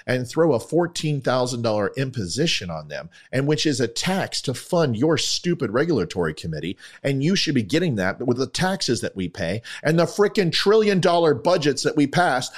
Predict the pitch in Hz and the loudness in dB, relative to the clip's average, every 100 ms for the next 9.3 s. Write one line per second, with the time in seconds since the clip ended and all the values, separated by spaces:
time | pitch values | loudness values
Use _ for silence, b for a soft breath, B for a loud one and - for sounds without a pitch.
0 | B 175 143 185 175 175 160 143 - 214 | B 0 2 2 4 4 2 2 0 2
1 | 202 160 160 - 156 - 156 165 160 156 | 2 0 -2 -2 0 2 2 2 2 4
2 | 165 165 147 135 165 202 156 151 147 131 | 4 4 2 2 2 4 4 2 0 0
3 | - - - 165 71 - - _ _ _ | -2 -2 2 2 2 -4 -16 _ _ _
4 | _ _ _ _ _ _ - 143 135 - | _ _ _ _ _ _ -2 0 0 2
5 | 170 156 123 - 190 190 196 - 90 92 | 4 4 2 0 2 2 0 -2 -2 0
6 | 123 - 190 - 101 101 B B 165 156 | -2 0 0 2 0 0 B B 2 2
7 | - 180 170 131 139 220 226 104 - 101 | 2 2 2 0 2 2 2 -6 -2 -2
8 | 92 104 131 127 123 127 123 92 95 151 | 0 0 0 0 0 0 0 -4 0 2
9 | 123 71 | 2 0